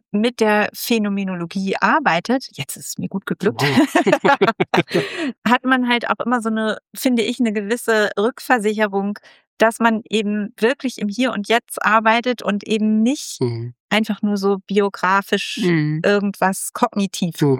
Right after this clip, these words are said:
Speaker 1: aufarbeitet, ne?
Speaker 2: Und das ist ja das, was wir sonst kennen. Die Frage
Speaker 1: Mhm.
Speaker 2: nach dem Wie und Wozu ist ja total hilfreich. Und in der Regel fragen wir aber nach dem Warum.
Speaker 1: Genau.
Speaker 2: Und das Warum führt halt zu
Speaker 1: Ja.
Speaker 2: nix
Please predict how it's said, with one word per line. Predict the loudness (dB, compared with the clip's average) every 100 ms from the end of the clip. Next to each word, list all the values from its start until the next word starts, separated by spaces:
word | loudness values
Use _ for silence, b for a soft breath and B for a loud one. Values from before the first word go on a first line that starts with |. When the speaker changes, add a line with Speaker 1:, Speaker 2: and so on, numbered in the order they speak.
| 2
Speaker 1:
aufarbeitet, | 2 2 0 -2 0 -2 -2 0
ne? | 0
Speaker 2:
Und | 2 2
das | 2 0
ist | 0
ja | 2
das, | 2 2
was | 0 0
wir | 0
sonst | 2 0 -2
kennen. | 0 0 2
Die | 0
Frage | 0 0 2
Speaker 1:
Mhm. | 0
Speaker 2:
nach | 0
dem | 0 2
Wie | 2
und | 2 0
Wozu | -6 -2 0 0
ist | -2
ja |
total | -4 -4 0 0
hilfreich. | 0 0 0 0 B B B _
Und | -2 2
in | 2
der | 4
Regel | 4 2
fragen | 2 2 2
wir | 2 2
aber | 2
nach | 2 2
dem | 0 2
Warum. | 2 2 2 0 -4 -12 _ _ _ _
Speaker 1:
Genau. | 0 2 2
Speaker 2:
Und | 0
das | 0 0
Warum | 2 2 2 0
führt | 0 0 0 -2
halt | -2 -2
zu | 0
Speaker 1:
Ja. | 2
Speaker 2:
nix | 0 -4 -10